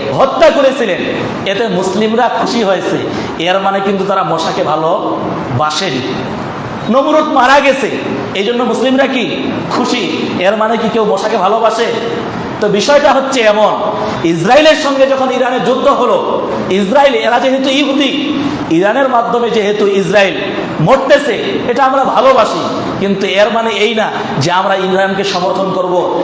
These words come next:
ইরানের গুণগান গাইব, ইরানের অতিমাত্রায় প্রশংসা করব। এই জন্য বললাম, সম্মানিত উপস্থিতি, আজকে সেই ইরানের অধিকাংশ মানুষই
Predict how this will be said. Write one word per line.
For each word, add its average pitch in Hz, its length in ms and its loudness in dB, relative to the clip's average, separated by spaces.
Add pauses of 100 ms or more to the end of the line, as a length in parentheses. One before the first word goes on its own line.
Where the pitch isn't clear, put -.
ইরানের 208 340 2
গুণগান 214 440 0
গাইব, 208 580 0
ইরানের 220 360 2
অতিমাত্রায় 269 640 2
প্রশংসা 196 380 -2
করব। 139 340 -2 (1300)
এই 170 120 -2
জন্য 175 160 0
বললাম, 160 280 0
সম্মানিত 170 420 0
উপস্থিতি, 160 680 -2 (220)
আজকে 165 380 -2
সেই 160 540 -2 (200)
ইরানের 185 340 2 (420)
অধিকাংশ 294 520 4
মানুষই 247 540 0